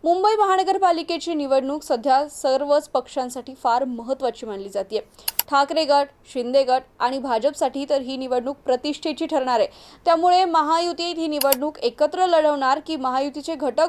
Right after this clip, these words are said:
पक्ष स्वतंत्रपणे या निवडणुकीला सामोरं जाणार, याबद्दल अनेकांच्या मनात उत्सुकता होती. आता याबाबत महायुतीनं भूमिका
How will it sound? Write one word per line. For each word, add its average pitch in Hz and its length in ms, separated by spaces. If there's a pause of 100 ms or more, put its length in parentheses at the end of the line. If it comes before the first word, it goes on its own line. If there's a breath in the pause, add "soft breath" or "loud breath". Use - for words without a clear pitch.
पक्ष 277 240
स्वतंत्रपणे 285 1000 (300 soft breath)
या 311 100
निवडणुकीला 381 680
सामोरं 302 380
जाणार, 262 320
याबद्दल 269 600
अनेकांच्या 302 580
मनात 240 260 (120)
उत्सुकता 277 480
होती. 220 280 (580 soft breath)
आता 302 380 (420)
याबाबत 320 580
महायुतीनं 277 720
भूमिका 247 520